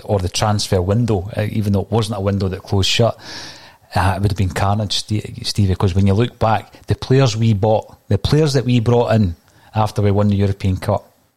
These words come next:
Pat McMahon from junior football, Kilsyth, and, um, Chris Shevlin, who had been told to retire whilst playing for Hearts, and Jock Stein got him out of retirement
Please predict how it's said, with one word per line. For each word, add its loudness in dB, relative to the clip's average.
Pat 0
McMahon 0
from 2
junior 2
football, -4
Kilsyth, -2
and, 0
um, 0
Chris 0
Shevlin, 0
who 4
had 0
been 2
told 0
to 0
retire 0
whilst 2
playing 2
for -4
Hearts, -2
and 4
Jock 2
Stein 2
got 0
him 0
out 0
of 2
retirement 0